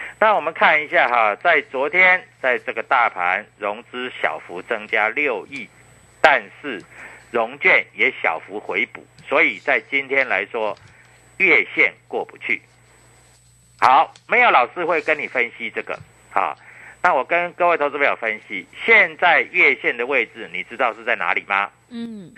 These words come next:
Speaker 2: 在
Speaker 1: 是在一万六千两百一十一点。
Speaker 2: 是。
Speaker 1: 那一万六千两百一十一点，一万，一万六千两百一十一点，各位，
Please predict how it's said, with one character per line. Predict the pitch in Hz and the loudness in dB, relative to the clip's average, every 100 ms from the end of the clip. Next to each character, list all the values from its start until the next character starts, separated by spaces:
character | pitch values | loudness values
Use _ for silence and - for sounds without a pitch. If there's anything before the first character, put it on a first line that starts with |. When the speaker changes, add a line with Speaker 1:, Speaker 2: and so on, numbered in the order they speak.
| 208 | -20
Speaker 2:
在 | - 269 233 | -16 -14 -8
Speaker 1:
是 | 180 139 | -6 2
在 | 165 135 107 101 | 4 4 2 -6
一 | 123 151 | -8 0
万 | 175 147 131 | 2 2 0
六 | 151 156 120 | -2 0 -2
千 | - 127 123 117 | -2 -2 -2 0
两 | 107 120 | -2 -2
百 | 117 85 | -4 -6
一 | 80 90 - | -8 -14 -14
十 | - 90 | -14 -12
一 | 107 101 | -10 -10
点。 | 98 90 - - | -10 -12 -14 -20
Speaker 2:
是。 | - - 202 143 - - - | -18 -16 -18 -16 -16 -16 0
Speaker 1:
那 | 233 220 | 2 4
一 | 175 | 2
万 | 220 233 | 2 4
六 | 214 208 | 4 0
千 | 196 185 | 2 2
两 | 165 160 180 | 4 2 2
百 | 139 123 | 0 0
一 | 156 160 - | -4 -14 -14
十 | 127 | -14
一 | 143 151 139 | -10 -10 -6
点， | 123 92 - - | -4 -4 -6 -12
一 | 165 | -2
万， | 202 196 - | 2 2 -2
一 | 151 180 | -6 0
万 | 208 196 | 2 2
六 | 202 160 | 0 0
千 | 175 160 | -2 0
两 | 143 151 | 0 2
百 | 123 113 | 0 -2
一 | 143 - | -6 -14
十 | 113 | -16
一 | 139 131 | -12 -10
点， | 131 110 65 - | -6 -6 -6 -6
各 | 135 127 | -2 2
位， | 120 | 2